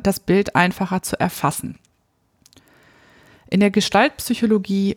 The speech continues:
ähm, sagt man da, symmetrische Formen haben eine wirkungsvolle Gestalt. Ich finde, das klingt großartig. <laughs> Das, äh, ja, das ist nämlich so, dass, ähm, Gesetz, nach dem Gesetz der guten Gestalt bevorzugt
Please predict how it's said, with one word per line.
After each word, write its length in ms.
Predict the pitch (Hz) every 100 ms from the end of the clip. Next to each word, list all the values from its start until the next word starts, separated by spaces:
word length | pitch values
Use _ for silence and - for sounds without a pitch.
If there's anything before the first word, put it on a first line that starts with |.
| -
ähm, 380 | 170 175 175 175
sagt 320 | 170 180 -
man 140 | 175 165
da, 300 | 160 170 165 _ _ -
symmetrische 640 | 165 175 247 - 196 180
Formen 480 | - - 180 202 160
haben 180 | 170 -
eine 280 | 160 143
wirkungsvolle 720 | 160 196 185 165 - 165 160
Gestalt. 680 | 156 - - 143 175 - - - - 208
Ich 160 | -
finde, 240 | - 160 156
das 180 | - -
klingt 300 | 190 - -
großartig. 680 | - - - - - - -
<laughs> 60 | - 170 - - _ _ _ _ - - - - - - - - _ _ _ 175
Das, 280 | 175 -
äh, 320 | - 165 160 160 175
ja, 180 | 262
das 140 | 160 -
ist 120 | -
nämlich 260 | 233 190 -
so, 220 | 175 262
dass, 320 | 220 196 -
ähm, 340 | 175 170 170 - -
Gesetz, 580 | 202 180 151 165 170 - -
nach 160 | 170
dem 120 | 180
Gesetz 360 | 175 165 196 -
der 100 | 190
guten 300 | 175 175 175
Gestalt 560 | 170 - 147 175 247 -
bevorzugt 720 | 196 196 190 - 175 -